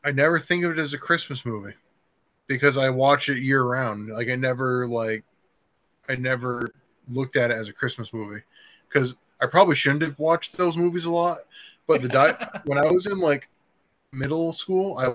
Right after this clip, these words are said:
Speaker 1: watched the Die Hard and the Lethal Weapon movies a lot. <laughs>
Speaker 2: First two Lethal
Speaker 1: A
Speaker 2: Weapons
Speaker 1: lot,
Speaker 2: are
Speaker 1: probably more than I should have.
Speaker 2: Lethal, the Lethal Weapon one and two are fucking great. I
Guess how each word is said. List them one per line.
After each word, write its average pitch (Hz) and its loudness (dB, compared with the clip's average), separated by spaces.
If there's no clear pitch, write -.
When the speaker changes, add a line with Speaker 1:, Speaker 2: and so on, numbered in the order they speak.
Speaker 1:
watched 165 -2
the 143 0
Die 131 2
Hard 156 4
and 135 -2
the 120 -2
Lethal 127 -2
Weapon 120 0
movies 104 -10
a 110 -10
lot. 104 -6
<laughs> - -2
Speaker 2:
First 131 -6
two 143 -2
Lethal 117 -8
Speaker 1:
A - -2
Speaker 2:
Weapons 107 -2
Speaker 1:
lot, 127 4
Speaker 2:
are - -10
Speaker 1:
probably 156 6
more 143 6
than 139 -2
I 120 0
should 110 -4
have. 95 -14
Speaker 2:
Lethal, 131 0
the 101 -6
Lethal 135 -2
Weapon 113 -2
one 185 4
and 131 -8
two 139 -4
are - 0
fucking 101 -8
great. 92 -6
I 147 0